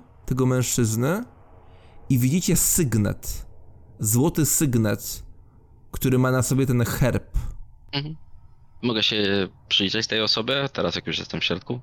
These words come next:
Speaker 1: Mhm. No tak.
Speaker 2: Czy to wciąż jest tak strasznie ciemno, że nic nie widać, w sensie dla mnie oczywiście.
Speaker 1: Tam są dalej kotary w ogóle w okienkach, więc te wszystkie rzeczy to jest to, co ci mogę powiedzieć, aczkolwiek Ar-, Ar-, Aristea i Galaryn, wy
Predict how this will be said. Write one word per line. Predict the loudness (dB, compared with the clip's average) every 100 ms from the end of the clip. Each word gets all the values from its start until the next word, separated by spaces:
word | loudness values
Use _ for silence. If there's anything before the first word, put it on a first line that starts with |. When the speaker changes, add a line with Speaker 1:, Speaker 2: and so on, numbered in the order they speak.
| -12 -20 -20 -16 -2
Speaker 1:
Mhm. | 0 2 2 -2 -6 -16 -10
No | -4
tak. | -4 -2
Speaker 2:
Czy | -4
to | -4
wciąż | -6 -4 -4
jest | -4
tak | -4
strasznie | -4 -4 -2
ciemno, | -2 0 0
że | 0 -2
nic | -2
nie | -4
widać, | -2 -2 -2
w |
sensie | -2 -2 0
dla | -2
mnie | -2 -2
oczywiście. | -4 -6 -6 -6 -6
Speaker 1:
Tam | -2 0
są | 2
dalej | 2 0 0
kotary | 0 0 2 2
w |
ogóle | 2 2 0
w | -2
okienkach, | -2 -2 -2 -4 -8 -12 -20 -20 -20 -20 -6 0
więc | 2 2 -2 -4 -14 -20 -12 -2
te | 0
wszystkie | 0 0 0
rzeczy | 0 0
to | 0
jest | -2 -4 -4
to, | -4
co | -2
ci | -2
mogę | 0 0
powiedzieć, | 2 2 2
aczkolwiek | 0 -2 -2 -2
Ar-, | -2 0
Ar-, | 0 2
Aristea | 0 -2 -2 0 2 0 -2 -8 -20 -20 -20 -20 -2
i | 0
Galaryn, | 4 4 4 2 2 0 -6 -18 -18 -18 -16 -18 -20 -20 -20 -4
wy | 0 2 2 2 2 0